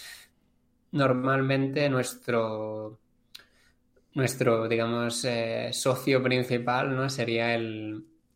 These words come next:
la persona de producto, que es la persona que, di-, digamos,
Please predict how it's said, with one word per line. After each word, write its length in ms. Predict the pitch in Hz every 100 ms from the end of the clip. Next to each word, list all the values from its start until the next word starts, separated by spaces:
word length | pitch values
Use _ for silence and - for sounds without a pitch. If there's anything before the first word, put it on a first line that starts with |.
| -
la 160 | 127 113
persona 520 | 117 - 117 117 117
de 300 | 117 110 113
producto, 760 | - 113 117 131 - 156 - _ _
que 100 | -
es 80 | 120
la 120 | 117
persona 480 | 117 117 120 117 110
que, 420 | 110 - - - - _ -
di-, 380 | 131 - 123 113
digamos, 440 | 120 110 110 110